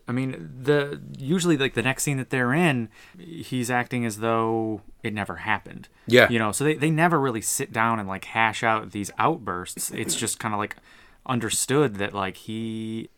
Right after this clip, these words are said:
Speaker 1: isn't in complete control of his, of his actions at that point.
Speaker 2: Yeah, and then it happens again.
Speaker 1: Mm-hmm.
Speaker 2: There are several scenes where he, like, shows up after a very embarrassing, tense,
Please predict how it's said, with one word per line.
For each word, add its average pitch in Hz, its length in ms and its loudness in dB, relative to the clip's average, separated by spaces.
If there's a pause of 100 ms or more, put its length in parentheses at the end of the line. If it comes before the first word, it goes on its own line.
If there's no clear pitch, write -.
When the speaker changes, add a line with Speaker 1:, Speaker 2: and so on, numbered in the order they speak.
(280)
Speaker 1:
isn't 127 260 -6
in 131 200 -4
complete 127 320 -4
control 117 380 -2
of 98 60 -6
his, 101 480 -6
of 98 80 -10
his 92 80 -8
actions 104 340 0
at 92 80 -4
that - 220 -16
point. 95 240 -10 (180)
Speaker 2:
Yeah, 151 160 12
and 165 160 12
then 175 100 12
it 160 80 12
happens 127 300 6
again. 104 380 4 (120)
Speaker 1:
Mm-hmm. 92 360 -4
Speaker 2:
There 139 180 12
are 131 60 12
several 127 320 12
scenes 127 340 8
where 107 120 4
he, 127 120 4
like, 123 300 8
shows 151 460 10
up 156 280 12
after 117 340 8
a 104 140 10
very 117 480 8
embarrassing, 104 680 6
tense, 101 500 0